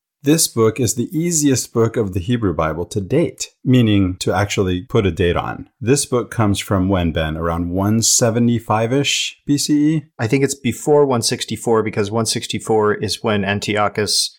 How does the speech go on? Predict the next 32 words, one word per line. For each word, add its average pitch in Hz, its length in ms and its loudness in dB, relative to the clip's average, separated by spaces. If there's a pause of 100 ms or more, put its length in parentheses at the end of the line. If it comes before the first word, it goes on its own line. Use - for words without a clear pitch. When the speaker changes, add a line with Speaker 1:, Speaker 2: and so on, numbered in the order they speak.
Speaker 2:
the 104 80 -6
fourth 101 360 -2 (160)
dies, 95 640 0
and 107 100 -2
it 101 80 -6
doesn't 120 320 -2
mention 101 460 -2
his 90 220 -4
death. - 480 -8 (200)
You 135 140 2
can 127 220 0
really 139 260 4
pinpoint 143 640 0
it 160 200 -8
because 107 540 -2 (220)
it 113 100 -6
talks - 340 0
about 110 320 0
events 110 600 -2
up 123 140 -2
to 127 160 -2
one 110 320 0
certain 117 340 -2
point, 117 540 -6
and 110 200 0
because 143 400 0
it's - 140 -4
talking 120 400 -2
about 104 240 0
Antiochus 104 600 -2
the 107 100 -6
fourth 113 480 -4